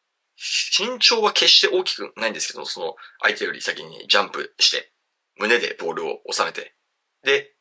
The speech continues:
地面に足をついてからのコントロールの技術もあるというところで、引いて、さっきの佐藤選手じゃないんですけど、一個引いて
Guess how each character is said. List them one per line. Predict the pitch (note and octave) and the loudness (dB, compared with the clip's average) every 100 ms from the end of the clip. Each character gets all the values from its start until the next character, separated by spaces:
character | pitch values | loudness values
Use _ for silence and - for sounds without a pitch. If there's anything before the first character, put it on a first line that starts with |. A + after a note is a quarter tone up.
| _ | _
地 | G#2+ | -2
面 | F#2 | -2
に | E2+ | 2
足 | F2 | 2
を | E2+ | 2
つ | - | -4
い | E2 | -6
て | |
か | E2 | -4
ら | A#1 | -4
の | G1+ _ - | -8 _ -12
コ | - | -10
ン | |
ト | - | -6
ロ | D#2+ | -6
ー | E2 | -6
ル | D2+ _ _ _ - | -8 _ _ _ -14
の | F#2 | -2
技 | - | 0
術 | - - | 0 -6
も | D#2+ - _ | -10 -18 _
あ | - | -6
る | - - _ _ | -4 -8 _ _
と | F#2 | -10
い | D#2+ | -8
う | |
と | E2 | -8
こ | F2 | -6
ろ | |
で、 | D#2 - _ _ _ - - | -8 -10 _ _ _ -2 0
引 | C#3+ | 2
い | |
て、 | D3+ - _ | 2 0 _
さ | - F3 | -2 0
っ | |
き | E3+ | 0
の | A2+ | 0
佐 | - | 0
藤 | A#2+ | 2
選 | G#2 F#2+ | 0 -2
手 | |
じ | F2+ | -4
ゃ | E2 | -4
な | |
い | E2 | -8
ん | |
で | C#2 | -6
す | - | -6
け | - | -4
ど、 | C2 - | -8 -10
一 | - - | -12 -10
個 | G#2+ G2+ | -4 -4
引 | G#2 | -2
い | |
て | G#2 | -4